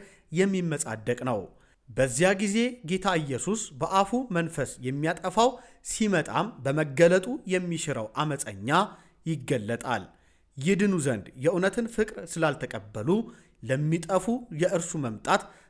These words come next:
በተአምራት ሁሉና በምልክቶች በሐሰተኞች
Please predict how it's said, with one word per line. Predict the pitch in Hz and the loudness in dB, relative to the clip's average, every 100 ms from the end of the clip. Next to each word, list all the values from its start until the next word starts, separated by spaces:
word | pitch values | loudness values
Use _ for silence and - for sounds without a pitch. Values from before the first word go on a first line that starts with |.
| - | -10
በተአምራት | 131 147 - 180 190 190 208 - | -4 -4 -2 -2 0 2 2 0
ሁሉና | 156 123 101 117 180 - - _ - | -6 -4 -2 2 4 2 -8 _ -8
በምልክቶች | 127 135 156 156 190 202 220 - | -4 0 2 2 0 0 -2 -4
በሐሰተኞች | - 180 185 185 175 151 123 | 2 2 2 -2 -2 -2 -4